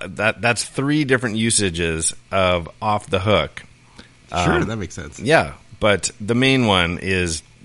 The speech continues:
Speaker 1: being relieved of some responsibility that you had. Um, yeah.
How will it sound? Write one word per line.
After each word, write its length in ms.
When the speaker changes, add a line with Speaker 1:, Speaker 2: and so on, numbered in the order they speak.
Speaker 1:
being 240
relieved 500
of 280
some 200
responsibility 680
that 160
you 60
had. 320
Um, 500
yeah. 240